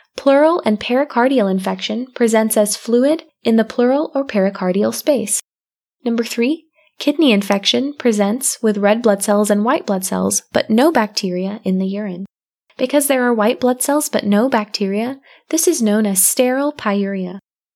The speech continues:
Number four, skeletal infection usually affects the spine, which is called Pott's disease. Number five, joint infection presents as chronic inflammation of one joint.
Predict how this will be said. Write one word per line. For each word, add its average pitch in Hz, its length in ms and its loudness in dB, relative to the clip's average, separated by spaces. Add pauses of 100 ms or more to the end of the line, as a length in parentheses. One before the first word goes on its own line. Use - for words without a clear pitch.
(520)
Number 233 220 0
four, 262 400 -2 (340)
skeletal 277 600 2
infection 302 540 0
usually 269 420 4
affects 190 420 -2
the 233 60 0
spine, 196 520 0
which 208 160 -2
is 247 120 0
called 202 280 -2
Pott's - 380 -6
disease. 180 500 -4 (800)
Number 247 240 2
five, 240 460 -2 (480)
joint 247 320 2
infection 262 640 0
presents 208 400 0
as 202 120 0
chronic 220 400 -2
inflammation 220 580 -2
of - 260 -4
one 277 240 0
joint. 185 400 -6